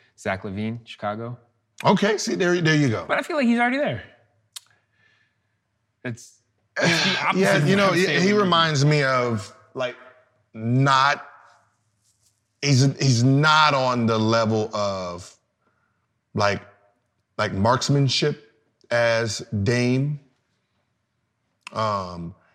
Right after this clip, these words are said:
Speaker 2: but going unnoticed, but really doing damage. It reminds me of, of, of, of, of Dame, where, you know, you look at him and he's like, "Yo, this dude's been elevating every year and you guys don't give him the credit."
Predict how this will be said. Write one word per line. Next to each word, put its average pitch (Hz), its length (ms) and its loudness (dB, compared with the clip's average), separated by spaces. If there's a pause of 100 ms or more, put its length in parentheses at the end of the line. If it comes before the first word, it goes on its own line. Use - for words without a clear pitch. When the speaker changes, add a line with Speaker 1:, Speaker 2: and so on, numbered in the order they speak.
(140)
Speaker 2:
but 131 400 -2 (480)
going 170 400 4
unnoticed, 135 960 0
but 120 140 -2
really 127 280 2
doing 110 360 0
damage. 92 760 -6 (540)
It 127 100 0
reminds 117 500 4
me 107 180 0
of, 95 340 -4
of, 95 380 -4 (100)
of, 98 380 -6 (100)
of, 98 480 -8
of 90 240 -6
Dame, 90 360 -8
where, 90 360 -8 (340)
you 110 80 -4
know, 110 80 0
you 107 180 2
look 117 260 4
at 110 180 0
him 104 80 -2
and 101 100 -2
he's 101 120 -2
like, 101 180 -2
"Yo, 107 180 -2
this 104 260 -4
dude's 104 360 -2
been 98 340 -4 (120)
elevating 107 720 0
every 120 340 0
year 110 640 4
and 104 180 0
you 117 180 4
guys 110 280 0
don't 110 180 -2
give 110 160 0
him 104 80 -4
the 101 80 -8
credit." 90 420 -6